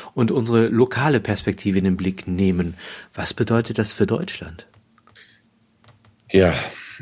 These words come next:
Speaker 2: ähm, es sieht schlecht aus für Deutschland. Ich meine, wir sehen, wie wir von den Energiequellen abgeschnitten werden, wie eben eine Energiewende mit ungewisser Aussicht seit vielen Jahren propagiert wird.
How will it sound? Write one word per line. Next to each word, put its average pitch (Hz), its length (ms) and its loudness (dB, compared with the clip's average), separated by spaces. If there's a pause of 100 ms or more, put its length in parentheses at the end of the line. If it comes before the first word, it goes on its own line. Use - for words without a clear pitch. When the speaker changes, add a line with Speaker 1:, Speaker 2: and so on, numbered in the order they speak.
(240)
Speaker 2:
ähm, 80 680 2
es - 220 2
sieht 98 400 0
schlecht 90 440 2
aus 80 220 2
für 80 140 -2
Deutschland. 78 560 0
Ich 76 140 -6
meine, 80 340 0
wir 80 140 0
sehen, 87 600 2
wie 80 440 0 (720)
wir 76 220 0
von 73 220 0
den 67 160 0
Energiequellen 80 680 0
abgeschnitten 80 760 -2
werden, 80 420 0
wie 78 460 -4
eben 80 240 -6
eine 80 180 -2
Energiewende 80 1040 0 (180)
mit 80 200 -4
ungewisser 78 580 0
Aussicht 80 500 2
seit 78 300 0
vielen 80 260 0
Jahren 78 360 -2
propagiert 76 680 -4
wird. 78 220 -2